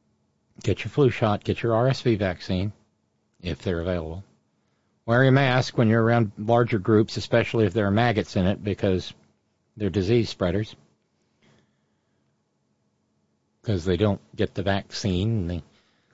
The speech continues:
wander around talking about the wonders of aardvark antifungal medicine. Yeah.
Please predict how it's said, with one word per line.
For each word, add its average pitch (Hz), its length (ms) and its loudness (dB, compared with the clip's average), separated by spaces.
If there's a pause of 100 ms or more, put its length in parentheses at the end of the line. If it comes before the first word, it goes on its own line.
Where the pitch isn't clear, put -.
(240)
wander 101 360 0
around 98 340 2
talking 101 340 0
about 95 300 -2
the 78 220 -6 (460)
wonders 92 520 -2
of 73 200 -6 (280)
aardvark 98 640 0 (600)
antifungal 95 960 -2
medicine. 90 460 -4 (1500)
Yeah. 98 360 -2